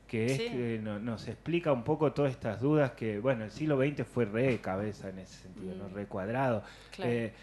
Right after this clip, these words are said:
Speaker 1: venimos transitando mucho este tiempo así, y Tras la Sierra parece ser un lugar que yo no deja de sorprenderme desde ese punto de vista.
Speaker 2: Mm.
Speaker 1: Un lugar de,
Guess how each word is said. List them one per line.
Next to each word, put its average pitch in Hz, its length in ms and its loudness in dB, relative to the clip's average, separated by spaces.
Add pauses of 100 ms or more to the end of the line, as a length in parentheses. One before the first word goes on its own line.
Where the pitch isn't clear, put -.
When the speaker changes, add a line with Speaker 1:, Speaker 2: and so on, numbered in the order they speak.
(840)
Speaker 1:
venimos 147 300 4
transitando 135 460 2
mucho 139 240 2
este 120 160 -2
tiempo 127 440 2
así, 147 440 4
y 156 40 4
Tras 120 200 2
la 117 80 2
Sierra 151 380 2
parece 110 320 -2
ser 123 200 -4
un 120 100 0
lugar 117 320 2
que 117 120 -6
yo 120 120 -2
no 120 120 0
deja 110 240 -2
de 104 80 -2
sorprenderme 101 640 -2
desde 95 240 -6
ese 98 140 -12
punto 98 280 -8
de 95 60 -4
vista. 95 260 -10
Speaker 2:
Mm. 180 640 -12
Speaker 1:
Un 123 100 0
lugar 131 240 6
de, 123 380 2